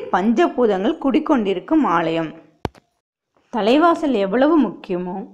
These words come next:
அதுபோல தலைவாசல் கதவு மிகவும் முக்கியம். எத்தனை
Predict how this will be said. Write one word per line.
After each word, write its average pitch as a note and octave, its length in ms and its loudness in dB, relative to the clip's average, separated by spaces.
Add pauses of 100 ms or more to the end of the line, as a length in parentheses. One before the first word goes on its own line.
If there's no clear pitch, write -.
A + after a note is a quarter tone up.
(140)
அதுபோல G#3 600 -2
தலைவாசல் C#4 640 2
கதவு G#3 400 -6
மிகவும் A3 400 -2
முக்கியம். E3 400 -10 (500)
எத்தனை D4+ 340 2